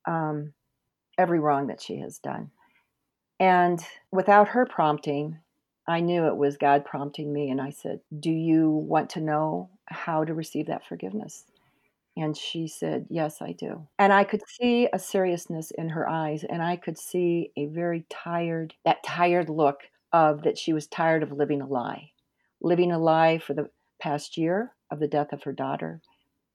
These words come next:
and living the lifestyle and the lie that she had lived for many years, that she was very tired. I, I, I sense that that's what God was calling me to do, was to be able to share him with her.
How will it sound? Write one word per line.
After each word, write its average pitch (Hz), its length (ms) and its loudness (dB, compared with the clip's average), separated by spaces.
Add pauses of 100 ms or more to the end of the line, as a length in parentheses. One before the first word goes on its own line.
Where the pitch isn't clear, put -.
(120)
and 156 200 -2
living 160 400 0
the 143 80 0
lifestyle 147 760 0
and 143 100 -4
the 139 80 -8
lie 139 300 -4
that - 160 -8
she - 140 -8
had 127 140 -6
lived 139 200 -4
for - 160 -12
many 76 220 -10
years, - 440 -14 (520)
that 156 80 -10
she 151 160 -4
was 139 140 0
very 147 260 -4
tired. 147 500 -10 (120)
I, 190 280 6
I, 170 260 6 (280)
I 175 120 6
sense 240 400 2
that 175 140 -2 (120)
that's 170 280 2
what 175 160 0
God 170 280 4
was 160 140 -6
calling 165 280 -4
me 156 140 -2
to 156 100 -4
do, 147 260 4
was 143 200 -2
to 160 80 -8
be 151 200 0
able 156 160 -4
to 160 80 -6
share 175 320 -2
him 147 340 -6
with 151 280 -2
her. 147 300 -10